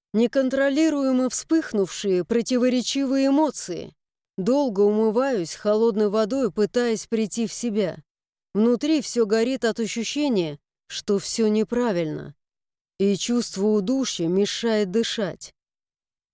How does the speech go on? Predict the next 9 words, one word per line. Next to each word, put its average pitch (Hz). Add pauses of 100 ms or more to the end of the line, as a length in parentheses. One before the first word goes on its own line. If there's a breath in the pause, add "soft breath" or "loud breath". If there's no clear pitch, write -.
(480)
"Обидно, 202
да? 247 (640)
Переживешь, 262
медведь. 202 (280)
Сказочки 277
кончились. 240 (340)
Теперь 240
проза 240
жизни. 175